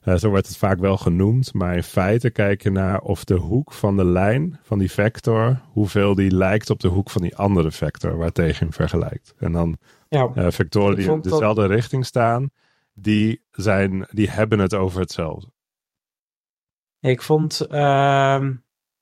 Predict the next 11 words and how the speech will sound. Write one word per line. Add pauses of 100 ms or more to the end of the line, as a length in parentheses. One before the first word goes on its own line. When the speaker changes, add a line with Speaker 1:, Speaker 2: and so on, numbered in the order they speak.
(360)
Speaker 2:
dat
voorbeeld
wat
je (720)
in
je
boek
noemde
wel
redelijk,
eh,